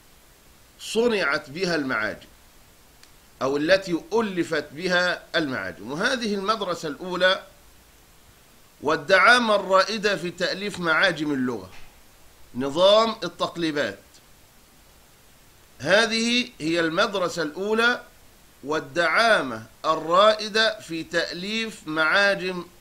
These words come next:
اللغة، ويقصد منها جمع الكلمات المكونة من حروف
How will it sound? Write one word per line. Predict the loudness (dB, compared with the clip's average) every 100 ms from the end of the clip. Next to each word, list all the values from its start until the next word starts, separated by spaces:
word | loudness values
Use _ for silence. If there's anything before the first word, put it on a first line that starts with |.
| -8
اللغة، | -6 -6 -8 -18 _ -20 -20 -20 -20 -20 -20 -20 -20 -20 -14 -2
ويقصد | 0 0 -2 -4 -4
منها | -4 -4 -2 2 4 4 0 -8 -20 -20 -20 -20 -20 -20 -20 -20
جمع | -6 0 2 2
الكلمات | -2 -4 -4 -2 -2 0 0 0 -2 -8 -4
المكونة | -4 -4 -8 -6 -4 -2 0 0 0 -2
من | -4 -6 -8
حروف | -6 -4 -2 -2 -4